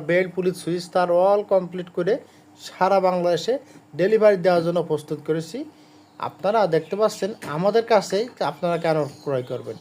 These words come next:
এটি পাঞ্জাব সুপার খড়, ঘাস, বিচুল কাটা মেশিন, মাইল স্টিলের। সুপ্রিয় দর্শক, এই মেশিনগুলো আমরা সারা বাংলাদেশে cash on ডেলিভারিতে বিক্রয় করে থাকছি। শুধুমাত্র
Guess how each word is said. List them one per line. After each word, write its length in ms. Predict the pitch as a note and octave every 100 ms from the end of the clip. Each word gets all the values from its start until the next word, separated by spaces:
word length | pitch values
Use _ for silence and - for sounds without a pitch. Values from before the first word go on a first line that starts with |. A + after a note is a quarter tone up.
| - - - -
এটি 120 | F3+ F3+
পাঞ্জাব 320 | F#3 F3+ F#3 D#3+
সুপার 340 | E3 D#3 G#3 C4+ -
খড়, 380 | - E3 F3+ F3+ C#3+
ঘাস, 160 | C#3+ D#3+ C#3
বিচুল 220 | - C#3+ C3+
কাটা 160 | B2+ B2+
মেশিন, 240 | B2 F#3 B3 - - - -
মাইল 220 | D#3+ E3+ E3 -
স্টিলের। 340 | D3 C3 A2+ F#3 - - - -
সুপ্রিয় 340 | F3+ F3+ G#3 F#3
দর্শক, 340 | F#3 - A3 B3+ - - - - -
এই 60 | G#3+
মেশিনগুলো 400 | A3 A#3 A3+ A3+ G#3+
আমরা 160 | G3+ F#3+ -
সারা 220 | F#3+ G3 F#3+
বাংলাদেশে 420 | F3+ F#3 F3 F#3 F#3
cash 200 | F#3 D#3 -
on 60 | E3+
ডেলিভারিতে 400 | D#3+ D#3+ F3 F#3 D#3+
বিক্রয় 280 | D3 C#3+ B2+
করে 120 | B2+ A#2+
থাকছি। 260 | A#2 - C3 - - - - -
শুধুমাত্র 480 | G3 A#3+ A#3+ F3+